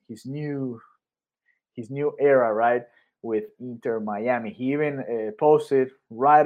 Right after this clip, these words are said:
after the game, and let's, uh, I'm gonna do my best translation here. He posted, uh, an image of him celebrating,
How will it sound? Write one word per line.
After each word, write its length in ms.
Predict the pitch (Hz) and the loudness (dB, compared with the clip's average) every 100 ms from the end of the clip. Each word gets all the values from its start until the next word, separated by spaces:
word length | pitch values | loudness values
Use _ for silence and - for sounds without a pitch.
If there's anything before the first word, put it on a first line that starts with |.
| 143 | 4
after 200 | - 131 | 0 -8
the 80 | 120 | -8
game, 300 | 127 127 120 | -8 -8 -10
and 120 | 107 107 | -8 -8
let's, 240 | 107 - | -10 -10
uh, 260 | 117 113 101 - _ _ _ - | -10 -10 -12 -16 _ _ _ -14
I'm 100 | 110 | -8
gonna 340 | 120 120 113 | -4 -2 -2
do 100 | 120 | -6
my 180 | 120 113 | -6 -6
best 300 | 101 120 - | -4 -4 -4
translation 500 | 120 107 120 120 - | -10 -8 -8 -8 -12
here. 400 | 107 127 127 135 _ _ _ | -8 -6 -4 -6 _ _ _
He 80 | 117 | -14
posted, 500 | - 131 135 - 139 139 - - | -2 0 0 2 2 0 -14 -10
uh, 180 | 110 120 | -8 -8
an 80 | 123 135 | -8 -6
image 220 | 139 135 | -6 -4
of 120 | 120 | -6
him 240 | 127 131 131 | -6 -10 -8
celebrating, 720 | - 127 123 131 135 135 139 | -4 -4 0 0 0 -4 -12